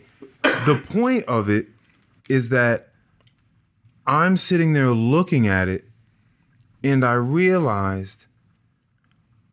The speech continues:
I have no idea what the hell is going on here. And that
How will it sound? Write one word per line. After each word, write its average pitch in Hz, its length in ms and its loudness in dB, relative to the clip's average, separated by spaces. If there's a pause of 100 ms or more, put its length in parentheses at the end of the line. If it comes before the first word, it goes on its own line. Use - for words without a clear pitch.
I 175 420 0
have 147 460 0
no 160 840 2
idea 131 1200 0 (1500)
what 135 800 -2
the 175 200 2
hell 131 600 0
is 123 220 -2
going 139 380 0
on 208 320 0
here. 110 440 0 (2500)
And 151 460 0 (580)
that 175 680 -2